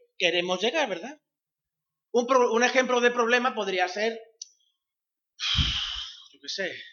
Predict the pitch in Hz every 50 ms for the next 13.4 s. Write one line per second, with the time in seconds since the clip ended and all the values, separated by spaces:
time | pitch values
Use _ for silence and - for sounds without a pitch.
0 | - _ _ _ _ _ _ _ _ _ 539 539 554 554 554 554 554 554 554 -
1 | _ _ _ _ _ - - _ _ _ _ - 214 214 208 202 196 202 190 196
2 | 190 - 196 190 190 190 190 175 156 143 127 120 - - _ _ _ _ _ _
3 | _ _ _ _ _ _ _ _ _ _ _ _ _ _ _ _ _ _ _ _
4 | _ _ _ _ _ _ _ _ _ _ - 151 170 165 190 190 190 202 196 185
5 | 196 196 196 196 190 190 196 190 185 175 160 147 135 127 113 104 - - - -
6 | - - _ _ _ _ _ _ _ _ _ _ _ _ _ _ _ _ _ _
7 | _ - 180 202 240 269 269 - - _ _ _ _ _ _ _ _ _ _ _
8 | _ _ _ _ _ _ _ _ _ _ _ - 170 160 175 175 165 - 185 180
9 | 170 165 165 170 175 180 175 165 147 123 - - - - - - _ _ _ _
10 | _ _ _ _ _ _ _ _ _ _ _ _ _ _ _ - _ _ _ _
11 | _ _ _ _ _ _ _ _ - 160 160 156 151 151 151 151 147 147 - -
12 | - - - - - - 151 - 175 175 170 190 185 190 190 185 175 180 190 196
13 | 190 - 185 160 147 131 - -